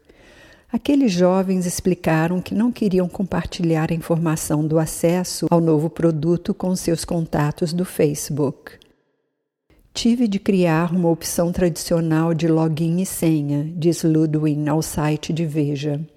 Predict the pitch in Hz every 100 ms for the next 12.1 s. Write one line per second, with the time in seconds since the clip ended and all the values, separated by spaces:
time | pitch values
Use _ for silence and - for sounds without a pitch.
0 | _ _ _ _ _ _ - 208 - 277
1 | - - 208 - 180 156 165 180 165 160
2 | 175 190 185 185 165 156 160 156 160 156
3 | 151 156 156 180 214 196 160 147 - 175
4 | - 190 190 170 170 185 175 170 208 220
5 | - 208 185 170 165 - 185 190 196 160
6 | 151 143 - 165 160 156 - _ _ _
7 | _ _ _ - 196 147 156 - 190 190
8 | 196 170 180 175 190 220 254 - 180 185
9 | 170 180 175 180 196 175 175 175 - 180
10 | 160 160 - 170 165 185 180 - 165 -
11 | 160 160 160 - 175 208 196 - 156 151